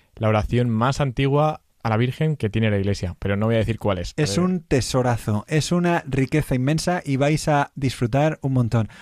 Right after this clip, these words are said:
Speaker 2: Aunque a lo mejor te equivocas, porque más antigua que el Ave María yo creo que no va a haber.
Speaker 1: Bueno, puede ser, puede ser,
Speaker 2: Es la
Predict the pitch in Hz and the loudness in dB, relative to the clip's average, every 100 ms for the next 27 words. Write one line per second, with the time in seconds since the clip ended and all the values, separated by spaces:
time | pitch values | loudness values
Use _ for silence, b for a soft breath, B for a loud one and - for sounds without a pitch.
0 | B 139 160 180 190 165 135 165 185 180 | B 0 2 2 2 2 0 0 2 2
1 | 190 160 - 123 127 120 - 131 156 190 | 4 0 -2 -2 0 -2 -4 -2 -2 -2
2 | 165 135 117 127 143 175 151 156 202 143 | 0 0 0 0 0 0 0 0 0 -2
3 | 123 135 160 123 110 123 139 117 107 113 | -2 -2 0 0 2 2 2 2 2 0
4 | 101 - 117 107 95 - 104 110 - 107 | -2 -2 -2 -2 -6 0 2 2 0 -4